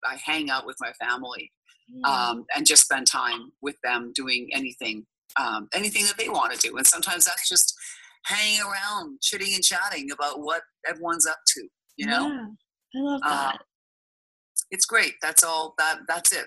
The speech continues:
Speaker 1: That's just life right now. And that's exactly the life I want right now.
Speaker 2: Mm-hmm.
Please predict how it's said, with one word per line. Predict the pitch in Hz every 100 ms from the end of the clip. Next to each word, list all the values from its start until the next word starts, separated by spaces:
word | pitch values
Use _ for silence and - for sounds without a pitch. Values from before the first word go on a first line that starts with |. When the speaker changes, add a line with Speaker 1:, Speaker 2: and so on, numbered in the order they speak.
| -
Speaker 1:
That's | 139 -
just | - 147
life | 143 139
right | 127 -
now. | 120 110 127
And | 139
that's | 143 -
exactly | 160 156 - - 170 151 - 160
the | 139
life | 139 127 131
I | 123 117
want | 117 113 -
right | 101 -
now. | - -
Speaker 2:
Mm-hmm. | - 202 180